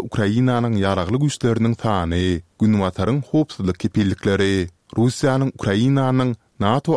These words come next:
agza bolmazlyk baradaky talaby ýaly ençeme möhüm meseleler saklanyp galýar. Zelenski sekizinji dekabrda Bloomberg News nesrine beren interwýusynda mümkin paraxçylyk ylalasy boýunça Amerikanyň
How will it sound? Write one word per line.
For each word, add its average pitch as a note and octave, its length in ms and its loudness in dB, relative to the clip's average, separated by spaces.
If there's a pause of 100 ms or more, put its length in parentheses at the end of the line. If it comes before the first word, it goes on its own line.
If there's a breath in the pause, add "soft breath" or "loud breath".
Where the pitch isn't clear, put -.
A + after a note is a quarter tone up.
agza G#2 340 -2
bolmazlyk G#2 520 0
baradaky C#3 640 -2
talaby G#2 400 0
ýaly A#2 520 2 (260)
ençeme G#2+ 420 0
möhüm F#2 380 0
meseleler C3+ 520 0 (140)
saklanyp C#3+ 500 -2
galýar. F#2 600 0 (540)
Zelenski G#2 760 0
sekizinji G#2+ 500 -2
dekabrda C3+ 680 0 (220)
Bloomberg G#2 540 2
News C3+ 280 0
nesrine C3+ 520 0
beren G2 240 0 (100)
interwýusynda B2+ 880 2 (200)
mümkin G2+ 580 0
paraxçylyk G2+ 640 -2
ylalasy G#2 440 0 (140)
boýunça C#3+ 540 0 (160)
Amerikanyň C3+ 560 0